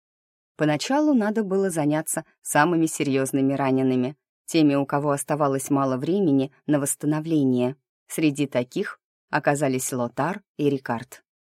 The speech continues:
наш наследный принц. Вот за последнего император переживал сильнее всего, хоть и не показывал это. Рана у него оказалась тяжелее, чем у отца,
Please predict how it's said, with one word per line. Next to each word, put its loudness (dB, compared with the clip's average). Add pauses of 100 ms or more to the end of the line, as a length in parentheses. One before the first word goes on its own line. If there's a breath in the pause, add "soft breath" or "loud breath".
(140)
наш 0
наследный -2
принц. -4 (420)
Вот 2
за 0
последнего 0
император 0
переживал -2
сильнее 0
всего, -6 (300)
хоть -2
и -4
не 0
показывал -4
это. -6 (300)
Рана 6
у 2
него 2
оказалась 0
тяжелее, 0
чем -2
у 0
отца, -4